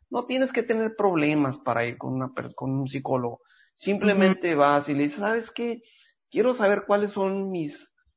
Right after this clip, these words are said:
Speaker 1: mis debilidades y cuáles son mis fuerzas para yo conocer en dónde estoy y cuál es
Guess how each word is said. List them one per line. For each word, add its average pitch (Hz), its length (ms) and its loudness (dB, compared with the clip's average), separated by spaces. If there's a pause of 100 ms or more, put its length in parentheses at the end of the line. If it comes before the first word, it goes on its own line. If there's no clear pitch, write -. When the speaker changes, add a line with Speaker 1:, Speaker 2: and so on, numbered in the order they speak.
(120)
Speaker 1:
mis 143 220 0
debilidades 180 1000 2
y 135 100 -4
cuáles 147 300 0
son 151 360 -4
mis 123 320 -8 (600)
fuerzas - 840 -2 (100)
para 120 220 0
yo 147 200 0
conocer 143 640 -2
en 135 160 -4
dónde 180 300 0
estoy 175 520 -2
y 135 100 -6
cuál 143 300 0
es 156 260 -6